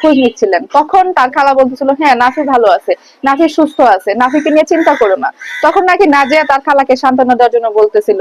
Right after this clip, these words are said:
যে, "এখন তো হসপিটালে আসছে, আমিও ভালো হয়ে যাবো, দেখো, আমিও ভালো হয়ে যাবো।" আহারে, নিজে নিজেকে সান্ত্বনা দিচ্ছিল। আর ওই মুহূর্তে তার নাকি ভিতর একদম অনেক কষ্টে ভিতরটা শুকিয়ে যাচ্ছিল। বলতেছিল যে, "আমাকে একটু পানি দাও, আমি একটু পানি খাবো।" আহা, কি তৃষ্ণা ওই মুহূর্তে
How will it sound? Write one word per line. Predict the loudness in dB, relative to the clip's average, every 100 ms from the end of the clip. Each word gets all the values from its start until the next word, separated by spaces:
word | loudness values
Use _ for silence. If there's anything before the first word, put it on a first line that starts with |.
| 0
যে, | 2
"এখন | 0 0
তো | 0
হসপিটালে | 0 0 -2 0 2
আসছে, | 0 0 -2
আমিও | 2 2
ভালো | 2 2 0
হয়ে | -2 -4
যাবো, | -2 0
দেখো, | 0 0 0
আমিও | 0 0 -4
ভালো | -2 -2
হয়ে | -4
যাবো।" | -6 -2
আহারে, | -2 0 -2 -4 _ _ -2
নিজে | 0 2 0
নিজেকে | 0 0 -2
সান্ত্বনা | -2 0 -2 -2
দিচ্ছিল। | -6 -6 -2
আর | 0 2
ওই | 0
মুহূর্তে | 2 2 2 0 -2
তার | 0 -2
নাকি | 0 -2
ভিতর | 0 0 2 2
একদম | 2 0 0 2
অনেক | 2 2 0
কষ্টে | -2 -2 0
ভিতরটা | 0 2 0 0
শুকিয়ে | -2 0 0
যাচ্ছিল। | 2 0 -2 -8 -8 _ _ _
বলতেছিল | -2 0 0 2 2
যে, | 2
"আমাকে | 0 -2
একটু | -2 -2
পানি | -2 0 0
দাও, | 0
আমি | 0 -2
একটু | -4 -4
পানি | -2 0 0
খাবো।" | 0 0
আহা, | -2 0 -2
কি | -2 -4
তৃষ্ণা | -2 -2 -2 0
ওই | 2 2
মুহূর্তে | 0 -4 -6 -6